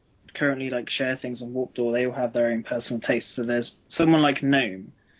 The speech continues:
uh, who's, who's been, like, curating free games for, like, eight years or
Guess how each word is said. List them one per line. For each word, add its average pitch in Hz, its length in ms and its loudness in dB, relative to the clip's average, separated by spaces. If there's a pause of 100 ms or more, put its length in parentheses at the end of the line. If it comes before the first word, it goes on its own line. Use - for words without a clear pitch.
(360)
uh, 120 180 -2
who's, 127 400 2
who's 131 140 2
been, 123 200 -2
like, 113 220 -4 (320)
curating 123 560 -2
free 127 160 2
games 117 320 0
for, 120 60 -4
like, 113 180 0
eight 120 140 0
years 117 280 4
or - 200 -16